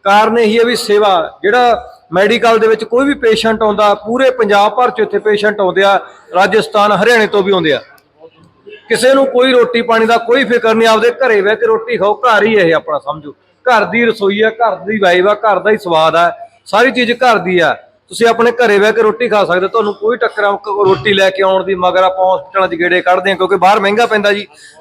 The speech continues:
ਤੇ ਮਗਰੋਂ ਹੁਣ ਆਪਾਂ ਸੌ ਸੌ ਕਿਲੋਮੀਟਰ ਤੋਂ ਵੀ ਰੋਟੀ ਲੈ ਕੇ ਆਉਂਦਾ ਕੋਈ, ਪਤਾ ਲੈਣ ਆਉਂਦਾ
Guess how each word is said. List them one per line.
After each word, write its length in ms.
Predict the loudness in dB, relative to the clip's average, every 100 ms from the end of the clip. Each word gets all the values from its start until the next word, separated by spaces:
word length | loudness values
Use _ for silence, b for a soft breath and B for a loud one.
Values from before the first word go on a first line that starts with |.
| -2
ਤੇ 60 |
ਮਗਰੋਂ 320 | 0 2 2 2
ਹੁਣ 140 | 2
ਆਪਾਂ 280 | 0 0 -2
ਸੌ 240 | 0 0 0
ਸੌ 140 | 0
ਕਿਲੋਮੀਟਰ 360 | 0 0 0 -2
ਤੋਂ 100 | 0
ਵੀ 60 |
ਰੋਟੀ 240 | 0 0 2
ਲੈ 120 | 0
ਕੇ 100 | 0
ਆਉਂਦਾ 180 | 0 0
ਕੋਈ, 220 | -4 -14 -18 _ -4
ਪਤਾ 220 | 0 2
ਲੈਣ 200 | 2 2
ਆਉਂਦਾ 300 | 0 -2